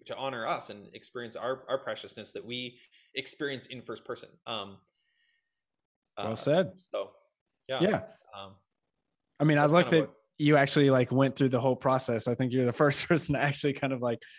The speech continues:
Speaker 2: close your eyes and think about it, but that's
Speaker 1: Kind of
Speaker 2: that
Speaker 1: imagine, yeah.
Speaker 2: Yeah, yeah. But the, I, I mean, I think that's the most popular activity in the free time of the, the International Space Station is, like, astronauts going to the cupola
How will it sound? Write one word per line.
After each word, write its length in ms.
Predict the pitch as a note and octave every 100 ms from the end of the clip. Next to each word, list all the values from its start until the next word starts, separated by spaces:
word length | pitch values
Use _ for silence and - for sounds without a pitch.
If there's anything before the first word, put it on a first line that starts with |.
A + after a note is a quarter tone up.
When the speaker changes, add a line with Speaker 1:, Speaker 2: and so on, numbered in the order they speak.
| - _
Speaker 2:
close 240 | D#3+ C#3
your 100 | C3+ B2+
eyes 220 | B2+ A#2
and 120 | A#2
think 180 | B2 A#2
about 220 | A2+ A2+
it, 80 | G#2+
but 100 | C3
that's 220 | D#3 D3+
Speaker 1:
Kind 120 | - D#3
of 60 |
Speaker 2:
that 80 | C#3+
Speaker 1:
imagine, 500 | A2 G#2 A2 G#2 G2 G2+
yeah. 160 | G#2 G#2+
Speaker 2:
Yeah, 220 | C#3+ D3+
yeah. 200 | D#3+ A#2+
But 160 | C#3
the, 160 | C#3 -
I, 320 | C#3+ - B2+
I 20 | C3
mean, 260 | B2 A#2 A#2+
I 80 | C3+
think 180 | D3+
that's 180 | C#3+ C#3
the 80 | C#3+
most 240 | C#3 C3
popular 460 | - C3+ - C#3+ B2+
activity 480 | A2+ - C3 C3+ C3
in 80 | A2+
the 80 |
free 240 | A2 C3+ B2+
time 320 | C3+ B2+ B2+
of 220 | A#2 G#2
the, 380 | A2+ A2+ A2 G#2+ A#2+
the 140 | A2+
International 520 | B2 B2+ A#2+ A#2 -
Space 260 | A2+ A#2+ A#2
Station 480 | C3 B2 C#3 C3 C3
is, 260 | A#2+ A2
like, 160 | A2 G#2
astronauts 440 | A#2 A#2 - A#2+ -
going 220 | A#2 A2+
to 80 | A#2
the 80 | G#2+
cupola 560 | - B2 B2 A#2+ B2